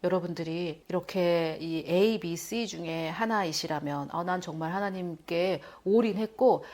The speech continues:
나는 하나님 뜻대로만 할 거야" 라고 다짐이 되셨지만 그럼에도 불구하고 그 마음의 자세까지는 돌아보지 못하셨을 수도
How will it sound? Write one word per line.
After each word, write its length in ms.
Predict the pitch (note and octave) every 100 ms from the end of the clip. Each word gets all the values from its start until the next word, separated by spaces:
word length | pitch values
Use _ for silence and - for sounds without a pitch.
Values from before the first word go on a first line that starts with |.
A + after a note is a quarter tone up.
| -
나는 220 | E3 E3+
하나님 360 | F3 B3 B3 A#3
뜻대로만 480 | C#4 - C4 A3 G#3+
할 240 | - D4+
거야" 380 | - F#3+ E3 D3+ - - -
라고 520 | - G3 A3 B3 B3+ B3
다짐이 580 | - F3 G#3 G#3+ G#3
되셨지만 720 | G#3 E3+ G3 - D#3+ D3+ G3+ D#4+ - _ _ _
그럼에도 340 | G#3+ A#3 A3
불구하고 840 | G#3+ F#3+ F3+ F#3 E3+ D#3 A3+ F4 - _
그 280 | - G#3+ A3+ E3+
마음의 420 | D3+ G3 B3 B3
자세까지는 1120 | - - E3 G3+ C4 C4 C4 A3+ A3+ A3 A3
돌아보지 480 | A3 F#3+ F#3+ F3+ F3+
못하셨을 640 | D#3 D#3 - A#3 A#3 -
수도 460 | G3+ - A#3+ E4+ G#4